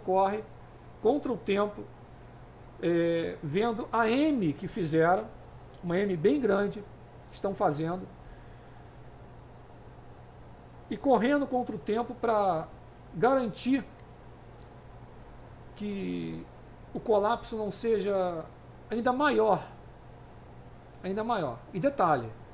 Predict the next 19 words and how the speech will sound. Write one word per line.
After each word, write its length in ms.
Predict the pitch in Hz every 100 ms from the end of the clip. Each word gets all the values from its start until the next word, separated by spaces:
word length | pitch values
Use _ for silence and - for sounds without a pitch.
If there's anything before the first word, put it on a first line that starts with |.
| - - - - 185
o 20 |
inverno 440 | 190 151 175 185
tá 100 | 202
batendo 320 | 202 214 208
a 60 | 240
porta. 280 | - 139 - - - - - - - - - - - - - - - -
Está 220 | - -
batendo 320 | 165 175 170
a 60 | 214
porta. 260 | - - - - - - - - - - - - - - - - - - - - - -
Né? 120 | 65 - - - - - - - - - - - - - - - - - - -
Sinceramente, 880 | - 220 214 202 165 214 240 - 131 - - - -
eu 800 | 170 160 151 147 139 135 135 143 - - - - - - - - - -
compactuo, 720 | - 165 196 185 - 208 277 254
sim, 280 | - 226 311 - - - -
com 240 | 185 180
a, 460 | 165 160 151 139 139
a 100 | 156
análise 560 | 147 160 180 165 135